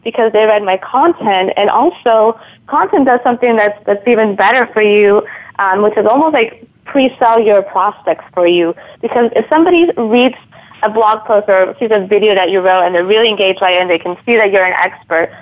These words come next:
they're already halfway sold on hiring you. Now all you gotta do is get on the phone and just close the deal, and it's gonna be much easier than if you're, you know, going in cold with somebody that doesn't know, you know, how good you are at what you do.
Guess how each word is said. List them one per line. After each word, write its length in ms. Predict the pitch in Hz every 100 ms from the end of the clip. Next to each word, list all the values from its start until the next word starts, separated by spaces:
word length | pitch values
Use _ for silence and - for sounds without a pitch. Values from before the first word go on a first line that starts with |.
| - _ 226
they're 120 | 247
already 280 | 440 269 247
halfway 540 | 240 226 - 196 196
sold 240 | - 208 -
on 100 | 160
hiring 520 | - 190 185 165 165
you. 160 | 160 170
Now 380 | 190 226 214 -
all 120 | 208
you 80 | 247
gotta 180 | 226 208
do 100 | 226
is 80 |
get 120 | - 208
on 100 | 196
the 80 |
phone 360 | 185 233 220 208 - - -
and 120 | 214
just 220 | 202 196 -
close 180 | 233
the 100 | 226
deal, 240 | 196 220 214
and 100 | 196
it's 120 | 190
gonna 120 | 214
be 120 | 196
much 380 | 190 196 208 208
easier 420 | - 220 240 208 196
than 180 | 196
if 180 | 190 190
you're, 240 | 202 196 202 - - _
you 60 | 208
know, 80 | 190
going 340 | 220 208 202
in 140 | 190
cold 320 | 196 226 233 226
with 80 | 196
somebody 220 | 202 196
that 100 | 180
doesn't 280 | 190 190 190
know, 400 | 190 190 190 190 _ -
you 60 | 202
know, 120 | 185
how 180 | - 190
good 200 | 208 190
you 140 | 196
are 160 | 185 185
at 60 | 180
what 140 | 165
you 120 | 170
do. 280 | 170 175